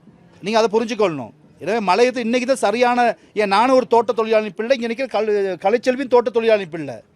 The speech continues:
நாங்க தான் உண்மையான மலையத்திலிருந்து வந்தவங்க, நாங்க தான் மலைய மக்கள் தலைமைத்துவம் கொடுக்குறோம். எங்க மக்களுடைய பிரச்சனை எங்களுக்கு தெரியும். கடந்த காலங்கள மலையக மக்கள் அடிமையா வச்சிருந்து அவங்க பந்தா காட்டின அரசியல் முடிஞ்சுச்சு.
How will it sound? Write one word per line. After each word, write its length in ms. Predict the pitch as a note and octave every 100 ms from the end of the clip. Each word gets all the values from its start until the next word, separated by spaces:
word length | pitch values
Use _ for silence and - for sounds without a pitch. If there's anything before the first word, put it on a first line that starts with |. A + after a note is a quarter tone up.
| _ _ -
நாங்க 360 | F3 B3+ D4
தான் 140 | D4 C4+
உண்மையான 320 | C4+ C4 B3+
மலையத்திலிருந்து 500 | A3+ B3 A3+ A3+ G#3
வந்தவங்க, 360 | G3 F3+ D3 C3
நாங்க 260 | F#3+ B3
தான் 180 | C4 C4
மலைய 180 | B3+ B3+
மக்கள் 280 | A#3 G#3+ G3+
தலைமைத்துவம் 420 | B3+ D#4+ D#4 B3+
கொடுக்குறோம். 340 | G3+ E3 A2+ - _ _ _ _ _ -
எங்க 140 | G3+
மக்களுடைய 420 | G3+ C#4 D4 C4+
பிரச்சனை 340 | A#3+ B3+ D4+ C#4
எங்களுக்கு 280 | C#4 A#3+
தெரியும். 360 | C4 A3+ C#3+ A2 _ _ _ _
கடந்த 340 | D#3+ G#3 B3+
காலங்கள 460 | A#3 B3 B3 A#3+ B3 A3+
மலையக 280 | G3+ B3 A#3+
மக்கள் 280 | A3 A#3+ G3
அடிமையா 320 | G3+ C#4+ C4+ A3
வச்சிருந்து 520 | G3 G3+ F3+ F#3 F3 _ _
அவங்க 400 | - F#3+ A3+ F3+
பந்தா 180 | G#3 A3+
காட்டின 300 | A3 F#3+ F#3 F3+
அரசியல் 340 | F#3 A3+ G3
முடிஞ்சுச்சு. 460 | F3 F#3 - A#2